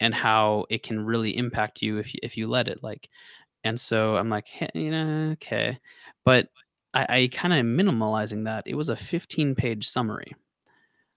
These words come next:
Right? Like, it was hefty. And so I, I took it and, you know, being a newbie author at the time, I read it and,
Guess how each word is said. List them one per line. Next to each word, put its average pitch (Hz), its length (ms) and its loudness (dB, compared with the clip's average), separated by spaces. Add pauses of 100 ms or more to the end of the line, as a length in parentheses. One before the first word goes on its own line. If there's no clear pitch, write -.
(380)
Right? 110 260 2 (420)
Like, 110 280 4
it 147 100 4
was 123 960 0 (680)
hefty. - 600 -6 (400)
And 180 160 0
so 208 380 2
I, - 320 0
I - 20 -4
took - 280 0
it 175 160 2
and, 147 360 0
you 151 120 -2
know, 131 120 0
being 123 280 0
a - 20 0
newbie 110 360 -2
author 110 240 -4
at 117 120 -4
the - 60 -20
time, 117 300 -6
I 135 80 0
read 110 240 -2
it 135 140 -4 (680)
and, 117 480 2